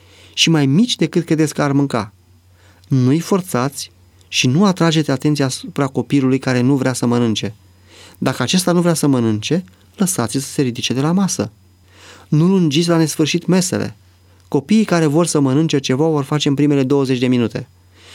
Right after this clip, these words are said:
Dacă un copil nu a mâncat nimic până când ceilalți au terminat, puneți-i mâncarea deoparte. Sau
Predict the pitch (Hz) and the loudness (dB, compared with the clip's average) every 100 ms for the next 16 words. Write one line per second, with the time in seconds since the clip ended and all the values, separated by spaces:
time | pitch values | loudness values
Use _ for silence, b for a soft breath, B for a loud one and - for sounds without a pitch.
0 | B B - 123 131 123 131 208 196 196 | B B -4 -2 -2 -2 0 2 2 2
1 | 180 175 170 156 175 180 156 143 147 156 | 2 2 2 2 0 0 -2 0 0 2
2 | 147 147 135 - 123 117 147 156 b b | 0 0 -2 -2 -2 0 -2 -4 b b
3 | b b 175 180 180 156 139 135 143 127 | b b 0 0 2 2 2 0 0 0
4 | 127 120 120 110 - 131 - _ _ _ | 0 0 -2 -4 -6 -14 -14 _ _ _
5 | _ b b b b b - - 120 113 | _ b b b b b -6 -2 -2 -4